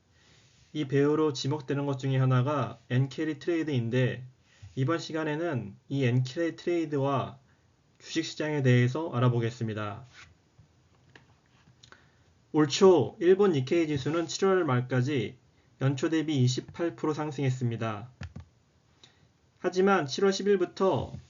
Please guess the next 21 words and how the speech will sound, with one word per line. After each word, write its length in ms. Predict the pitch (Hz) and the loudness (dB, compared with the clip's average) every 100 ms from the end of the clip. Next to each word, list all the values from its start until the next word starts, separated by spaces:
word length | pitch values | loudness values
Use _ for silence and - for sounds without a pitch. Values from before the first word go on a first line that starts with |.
| - | -16
불과 360 | - 135 131 151 | -4 -2 0 0
한 200 | 202 202 | 0 2
달도 260 | 202 190 | 2 2
안 140 | 139 127 | 2 4
되는 200 | 135 127 | 4 2
기간에 600 | 117 120 139 139 98 - _ | 0 0 0 -2 -4 -8 _
무려 260 | 123 139 139 | -2 2 2
이십육 520 | 120 170 147 131 - | 0 -2 -4 -6 -8
프로가 560 | 139 127 143 127 - - | -4 -2 0 -2 -4 -8
폭락했습니다. 960 | 170 165 147 131 123 110 107 98 92 - - - - _ _ _ _ _ _ _ _ _ _ | -6 -4 -4 -4 -4 -6 -6 -10 -12 -14 -14 -16 -20 _ _ _ _ _ _ _ _ _ _
한국의 380 | - 214 220 214 | -2 2 4 4
코스피 400 | 220 208 - 202 | 2 -4 -2 0
지수도 440 | 180 156 160 160 | 0 0 2 2
한 180 | 143 160 | 2 0
달 160 | 160 151 | 0 0
사이 480 | 131 131 135 104 101 - - - _ 131 | 0 2 2 0 -4 -16 -20 -20 _ 0
이천팔백에서 1120 | 135 127 170 165 165 180 180 170 156 151 143 | 0 0 -2 -2 0 0 2 2 0 2 2
이천사백으로 1080 | 123 139 139 147 151 143 120 135 135 98 127 | 2 0 -2 0 0 0 2 2 0 -2 -8
십사 500 | - 185 - 202 196 | -8 -8 -2 -2 -4
프로 480 | - 165 160 147 143 | -6 -2 0 0 -4
하락했습니다. 840 | - 156 147 131 123 107 107 120 | -6 -6 -6 -2 -2 -2 -6 -8